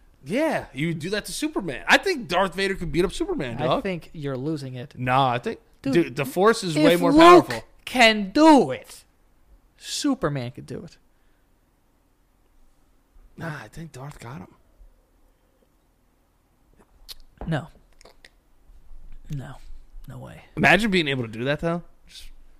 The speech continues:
Speaker 2: Just, like, shut the fuck up.
Speaker 1: shut the fuck up. Ah, lift him up and just
Speaker 2: That
Speaker 1: your
Speaker 2: guy
Speaker 1: fuck-
Speaker 2: was there, too.
Speaker 1: Oh, was he?
Speaker 2: Yeah. I forget the name of the ship 'cause I'm such a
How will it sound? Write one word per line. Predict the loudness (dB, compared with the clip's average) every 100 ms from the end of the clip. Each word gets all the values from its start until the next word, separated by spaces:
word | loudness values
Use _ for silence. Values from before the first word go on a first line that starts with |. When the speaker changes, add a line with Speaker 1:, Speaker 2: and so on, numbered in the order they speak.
| _ -16 -16 -20 -20 -20
Speaker 2:
Just, | -20
like, | -20
shut | -18 -18 -20 -20
the |
fuck | -20 -20 -20 -16
up. | -10
Speaker 1:
shut | -8 -6 -8
the | -10
fuck | -12 -10 -10 -12
up. | -12
Ah, | -14 -14 -10 -6 -6 -4 -6 -6 -6 -4
lift | -4 -2
him | -4
up | -4
and | -6
just | 0
Speaker 2:
That | 0
Speaker 1:
your | 2
Speaker 2:
guy | 2
Speaker 1:
fuck- |
Speaker 2:
was | 0
there, | -2 -2
too. | -4 -8 -8 -14 -20 -16 -4 2
Speaker 1:
Oh, | 4
was | 4 0
he? | -8 -14 _ _ -10
Speaker 2:
Yeah. | -8 -8 -12 _ _ -20 -10 -8
I |
forget | -4 -6 -6
the | -6
name | -8
of |
the | -4
ship | -2 -2 -4
'cause | -8
I'm | -12 -14 -14
such | -14 -12
a | -12